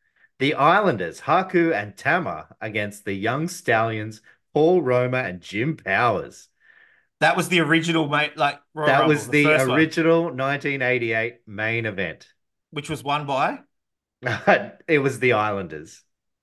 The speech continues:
Speaker 2: No, no, no. The original Royal Rumble was won by?
Speaker 1: Oh, it was, uh, Hacksaw Jim Duggan.
Speaker 2: Ah, there's a little bit of, uh... Oh, yeah, it was too. Yeah, it was. Sorry.
Speaker 1: Yes.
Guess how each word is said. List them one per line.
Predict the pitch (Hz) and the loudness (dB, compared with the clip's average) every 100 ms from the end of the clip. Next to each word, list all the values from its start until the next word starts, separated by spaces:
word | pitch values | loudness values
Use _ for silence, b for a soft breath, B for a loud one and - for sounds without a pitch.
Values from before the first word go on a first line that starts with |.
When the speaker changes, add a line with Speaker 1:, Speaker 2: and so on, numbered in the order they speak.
| _ | _
Speaker 2:
No, | 170 | -4
no, | 190 | 0
no. | 196 165 147 - | 2 0 -2 -8
The | 151 | -12
original | 139 151 160 143 | -10 -8 -6 -6
Royal | 131 135 | -4 -2
Rumble | 123 139 139 107 | 0 -2 -4 -8
was | 113 | -10
won | 113 120 | -6 -6
by? | 113 113 113 - - _ - | -4 0 0 -2 -12 _ 0
Speaker 1:
Oh, | 120 120 117 | 2 4 2
it | 113 | 0
was, | 113 104 | -4 -4
uh, | 113 107 104 | -2 -2 -2
Hacksaw | 98 160 - 131 123 | -4 -6 -4 -4 -2
Jim | 127 120 | -4 -2
Duggan. | 104 90 71 69 _ _ _ _ _ _ _ _ | -2 -4 -6 -18 _ _ _ _ _ _ _ _
Speaker 2:
Ah, | 165 214 254 269 233 147 110 110 _ _ - | -4 -2 0 2 4 4 2 -6 _ _ -16
there's | 143 | -10
a | 175 | -6
little | 196 294 | -6 -6
bit | 262 220 | -4 -2
of, | 202 165 | -2 2
uh... | 160 143 127 123 - _ - | 4 6 6 2 -4 _ -2
Oh, | 156 | 2
yeah, | 180 151 | 4 4
it | |
was | 151 180 - | 4 2 0
too. | 156 | -6
Yeah, | 117 120 | -2 -4
it | 123 | -4
was. | 117 101 - | -6 -8 -10
Sorry. | - 113 104 | -4 -2 -2
Speaker 1:
Yes. | - - | -8 -20